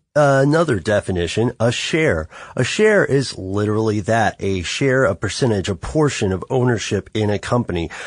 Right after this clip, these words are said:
By having a share, you are theoretically entitled to some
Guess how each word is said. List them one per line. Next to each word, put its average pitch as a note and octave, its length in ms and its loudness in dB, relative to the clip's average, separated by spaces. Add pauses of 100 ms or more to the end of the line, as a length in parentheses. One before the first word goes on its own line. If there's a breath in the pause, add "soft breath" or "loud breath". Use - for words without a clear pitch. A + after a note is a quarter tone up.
(140 loud breath)
By B2 220 2
having C#3+ 400 2
a C#3 60 0
share, G2 380 -2
you G2+ 180 -2
are G#2 120 2
theoretically A#2 800 0
entitled G#2 680 0
to G2 200 -4
some C#3+ 640 0